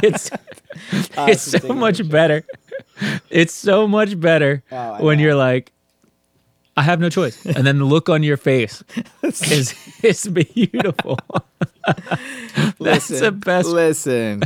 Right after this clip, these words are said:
Speaker 2: I'm walking. Follow me to the bank, okay? 'Cause I'm going there. <laughs>
Speaker 1: You're gonna leave a trail of money the whole way.
Speaker 2: I need a loan. <laughs> Hey, you guys,
Speaker 1: Uh,
Speaker 2: you guys,
Speaker 1: my
Speaker 2: you guys doing loans here?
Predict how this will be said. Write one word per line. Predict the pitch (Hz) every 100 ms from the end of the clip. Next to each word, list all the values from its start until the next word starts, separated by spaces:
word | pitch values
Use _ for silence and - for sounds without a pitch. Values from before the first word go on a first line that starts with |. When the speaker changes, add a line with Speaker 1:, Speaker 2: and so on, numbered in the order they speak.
| -
Speaker 2:
I'm | 131 151 156
walking. | 147 151 143 143 131 120 - -
Follow | 151 180 180
me | 160 160
to | 147 135
the | 123
bank, | 113 117 107 98 - -
okay? | 117 - 120 127 120 - -
'Cause | 104
I'm | 107 110
going | 113 107 98 95
there. | 90 110 -
<laughs> | _ -
Speaker 1:
You're | 143
gonna | 165 151
leave | 147
a | 139
trail | - 147 151
of | 151
money | 147 143
the | 117 120
whole | 135 147
way. | 143 127
Speaker 2:
I | 156
need | 147
a | 139
loan. | 127 143 147 170 170
<laughs> | - - 311 - - - - - - - - - - - - 180 - - - _ - 135 - - - 190 175 - 196 185 165 - _ _
Hey, | 185
you | 202
guys, | 196 185
Speaker 1:
Uh, | 175 160
Speaker 2:
you | 180
guys, | 170
Speaker 1:
my | 170 165
Speaker 2:
you | 185
guys | 185
doing | 196 185 156
loans | 147 170 180
here? | 196 208 226